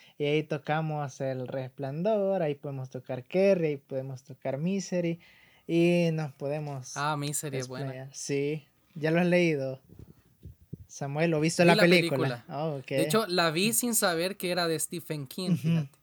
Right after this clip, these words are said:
Speaker 2: Hasta después de que la vi, dije, "Men, ¿a quién se le puede ocurrir algo tan enfermo y loco?"
Speaker 1: <laughs> A Stephen King.
Speaker 2: Y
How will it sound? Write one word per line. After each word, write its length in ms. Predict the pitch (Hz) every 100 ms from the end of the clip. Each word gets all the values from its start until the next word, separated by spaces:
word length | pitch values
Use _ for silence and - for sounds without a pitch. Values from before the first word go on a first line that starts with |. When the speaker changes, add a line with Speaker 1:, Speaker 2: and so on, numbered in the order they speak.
| _ _ _ _
Speaker 2:
Hasta 280 | 156 - 151
después 400 | 127 - 165 185
de 140 | 214
que 140 | 214 196
la 160 | 156
vi, 360 | 156 208 254 208
dije, 300 | 156 160 170
"Men, 360 | 123 135 180 185
¿a 80 | 160
quién 160 | 165
se 100 | 160
le 120 | 165 160
puede 160 | 170
ocurrir 300 | 160 165 170
algo 200 | 165 160
tan 180 | 160 165
enfermo 340 | 156 - 165 165
y 40 | 156
loco?" 420 | 175 165 175 156 - -
Speaker 1:
<laughs> 340 | 302 254 175
A 100 | 196
Stephen 460 | - 240 190 196 180
King. 140 | 233
Speaker 2:
Y 440 | 220 214 160 160